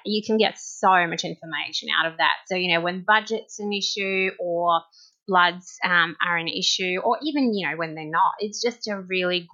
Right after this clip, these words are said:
great starting point for further investigation if needed. So I find a lot of the time, probably the most common one that I will still do after hair analysis would be a gut analysis, because that's really tricky.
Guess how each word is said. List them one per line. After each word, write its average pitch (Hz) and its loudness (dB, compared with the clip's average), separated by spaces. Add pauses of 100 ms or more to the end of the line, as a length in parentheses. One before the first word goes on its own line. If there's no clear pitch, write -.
great 165 -2 (440)
starting 190 2
point 170 -2
for 165 -2 (140)
further 185 4
investigation 165 -4
if 170 -10 (100)
needed. 175 -6
So 180 2
I 190 6
find 254 2
a 220 4
lot 202 6
of 208 -4
the 214 -6
time, 185 2
probably 240 -2
the 269 -2
most 196 -8 (160)
common 180 -2 (300)
one 175 2
that 170 2
I 170 6
will 165 0
still 180 -4
do 175 0 (120)
after 160 2
hair 170 0
analysis 160 -4
would 165 -8
be 160 2
a 147 -2
gut 147 6 (260)
analysis, 160 -4
because 170 -6
that's - -2
really 170 0
tricky. 170 0